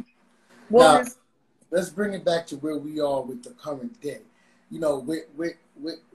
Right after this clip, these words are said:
Speaker 2: I'm not, you know, not, not for me to touch on politics, but, you know, in the climate that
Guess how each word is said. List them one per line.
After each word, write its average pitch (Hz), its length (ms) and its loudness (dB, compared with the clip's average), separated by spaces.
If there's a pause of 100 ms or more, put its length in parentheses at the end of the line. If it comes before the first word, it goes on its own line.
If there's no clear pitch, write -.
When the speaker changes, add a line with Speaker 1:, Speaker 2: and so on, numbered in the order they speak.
(180)
Speaker 2:
I'm 139 80 -12
not, 135 160 -12
you 143 80 -12
know, 123 80 -10
not, 123 200 -6
not 143 160 -12
for 156 60 -20
me 151 120 -12
to - 60 -20
touch - 220 -10
on 240 160 -8
politics, 139 460 -8
but, 123 100 -20
you 120 80 -12
know, 123 280 -14
in 120 60 -14
the 120 80 -10
climate 135 360 -12
that 123 60 -10